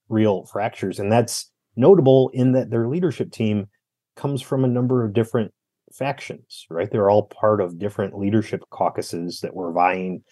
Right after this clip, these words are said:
for these top positions in the last election. So the fact that they are seemingly,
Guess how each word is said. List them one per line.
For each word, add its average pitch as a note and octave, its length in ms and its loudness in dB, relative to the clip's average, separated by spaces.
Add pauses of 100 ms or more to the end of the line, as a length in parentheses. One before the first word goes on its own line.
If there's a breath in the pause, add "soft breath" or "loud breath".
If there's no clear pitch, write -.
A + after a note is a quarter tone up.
(340)
for G#2 240 2
these F#2+ 440 -4 (460)
top G#2+ 220 2
positions F2+ 560 -6
in F2 120 -6
the E2 60 -4
last E2 400 0
election. E2 560 -8 (300)
So B2+ 180 4
the A2 120 4
fact C#3+ 260 2
that G#2+ 120 -6
they A2+ 160 4
are A2 340 4 (340)
seemingly, D#3 640 0